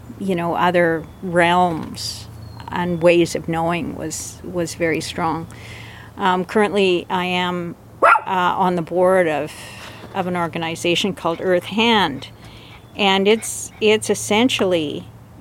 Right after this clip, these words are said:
uh, looking at, it's looking at how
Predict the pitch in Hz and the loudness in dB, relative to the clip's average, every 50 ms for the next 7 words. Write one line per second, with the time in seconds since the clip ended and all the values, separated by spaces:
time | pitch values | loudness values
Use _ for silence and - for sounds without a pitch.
0 | - - - 196 196 185 180 - 202 196 180 180 208 208 - - 240 226 208 196 | -18 -10 -2 0 0 0 0 -2 -4 -10 -4 -2 -2 -2 0 0 -2 0 0 -2
1 | - - 190 180 175 175 - 180 185 - - - - - - - - - - - | -2 -2 -2 0 0 0 0 -2 -4 -2 -4 -6 -6 -8 -12 -20 -20 -20 -18 -18
2 | - - - - - - - - - - - - - - - 226 220 226 262 254 | -18 -18 -18 -18 -20 -20 -20 -20 -20 -20 -20 -20 -20 -18 -10 -4 2 2 2 2
3 | - 277 262 247 240 233 214 - - - - - 208 214 208 202 196 202 202 202 | 4 2 2 4 2 2 0 -2 -4 -8 -10 -6 -4 0 2 4 4 4 4 4
4 | 202 202 196 202 202 | 4 4 4 2 0